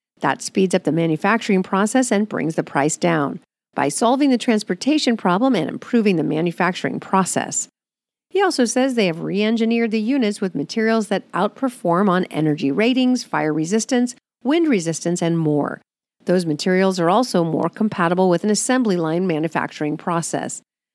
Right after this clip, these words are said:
Tiramani says that Boxable is building a huge factory right now in Las Vegas. He expects it to be up and running in eleven months and producing three to five thousand units a year. Boxable believes it can change the future of housing by making it more accessible and more affordable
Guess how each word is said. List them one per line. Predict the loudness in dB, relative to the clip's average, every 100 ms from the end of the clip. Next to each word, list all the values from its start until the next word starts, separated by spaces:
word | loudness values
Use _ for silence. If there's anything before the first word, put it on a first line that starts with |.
| _
Tiramani | 0 2 4 2 2 0
says | 0 -2 0
that | -2
Boxable | 0 -2 0 0 2 2
is | 0
building | -2 0 0
a | -2
huge | -4 -4 -4 -2
factory | -2 -2 0 2
right | 2 2
now | 2 2
in | 2
Las | 2 0
Vegas. | 2 2 2 -4 -10 _ _ _
He | 0
expects | 0 0 0 0
it | -4
to | -2
be | -4 -2
up | -4 -2
and | 0
running | 0 0 -2 -4
in | -4
eleven | -2 0 0 0 2
months | 0 0 -6 -16 _ _
and | -4
producing | 0 0 0 -2 -6
three | -8 -2 2 2
to | 0 -8
five | -4 -2 -2
thousand | 0 2 2 2 0
units | 0 0 -2 -4
a | -6
year. | -6 -2 -2 -2 -8 -16 _ _ _ 0
Boxable | 2 2 0 0
believes | 2 2 2
it | 2
can | 0 -4
change | -4 -2 0 0 0
the | -4
future | -2 -2 0 -2
of | -2
housing | 0 0 2 2
by | 2 2
making | 2 0 0
it | 0
more | 2 2
accessible | 2 -2 -2 -2 0 0 0 -2
and | 0 0
more | 2 0
affordable | -2 -2 0 2 2 0